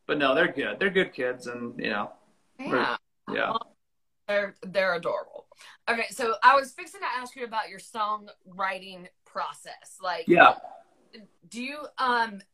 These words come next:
Speaker 2: do you do better when just, like, an inspiration just hits you and you're like, "Oh,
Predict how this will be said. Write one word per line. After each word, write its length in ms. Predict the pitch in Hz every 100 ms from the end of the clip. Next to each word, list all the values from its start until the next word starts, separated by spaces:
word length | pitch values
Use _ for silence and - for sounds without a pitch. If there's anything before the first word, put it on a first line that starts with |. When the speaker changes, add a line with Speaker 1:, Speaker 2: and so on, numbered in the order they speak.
| _
Speaker 2:
do 100 | 196
you 140 | 254 226
do 200 | 220 302
better 260 | 294 285 294 247
when 200 | 247 220
just, 200 | 226 - _ 180
like, 200 | 196 - 220
an 120 | 208
inspiration 800 | - 233 - 233 220 214 - 220
just 380 | 185 180 - - _ _ -
hits 420 | - 247 247 -
you 180 | 247 233
and 100 | 208
you're 120 | 185
like, 240 | 180 - _ _ _
"Oh, 260 | 220 -